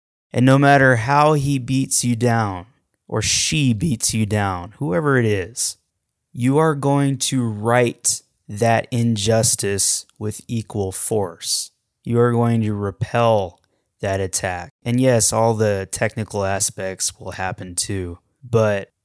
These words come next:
that drive needs to come from that. It comes from knowing your space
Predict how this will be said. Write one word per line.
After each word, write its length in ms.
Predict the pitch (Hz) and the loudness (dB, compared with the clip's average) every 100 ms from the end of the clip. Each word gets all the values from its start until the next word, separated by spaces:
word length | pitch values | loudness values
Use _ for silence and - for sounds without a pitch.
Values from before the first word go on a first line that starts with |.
| _ | _
that 300 | 123 120 127 | 0 0 0
drive 840 | 98 101 104 107 113 127 143 151 127 | -4 -2 2 4 6 4 2 -2 -2
needs 260 | 113 104 | -2 -2
to 120 | - 107 | -4 -6
come 380 | - 117 117 110 | -6 -2 0 -2
from 320 | - 101 92 | -4 -6 -6
that. 480 | 98 98 92 - _ _ _ | -2 -2 -2 -8 _ _ _
It 160 | - - | -8 -4
comes 280 | 117 113 - | -2 -2 -2
from 320 | 110 101 101 | -4 -4 0
knowing 440 | 107 110 110 107 | 0 2 0 -2
your 240 | 98 104 104 | -2 -2 0
space 720 | - - 98 95 95 - | -2 -2 -4 -2 -2 -2